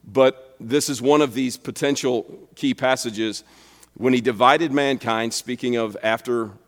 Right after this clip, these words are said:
the Tower of Babel, "he fixed the borders of the people according to the numbers of the sons of God." Uh, Michael Heiser, late Michael Heiser, who is kind of the authority behind the, the Hebrew,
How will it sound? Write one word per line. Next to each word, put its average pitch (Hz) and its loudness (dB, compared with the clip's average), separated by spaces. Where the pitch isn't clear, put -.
the 104 -6
Tower 110 -2
of 98 -4
Babel, 107 -2
"he 123 -4
fixed - -4
the 175 -2
borders 156 -2
of 135 -4
the 107 -12
people 160 0
according 165 0
to 156 0
the 143 0
numbers 143 0
of 120 -2
the 113 -6
sons 131 -2
of 98 -10
God." 110 -2
Uh, 95 -10
Michael 113 0
Heiser, 110 -2
late 123 0
Michael 104 -4
Heiser, 107 -2
who 113 -2
is 101 -6
kind 117 -2
of 98 -4
the 101 -2
authority 123 -2
behind 110 -4
the, 92 -6
the 98 -10
Hebrew, 120 -6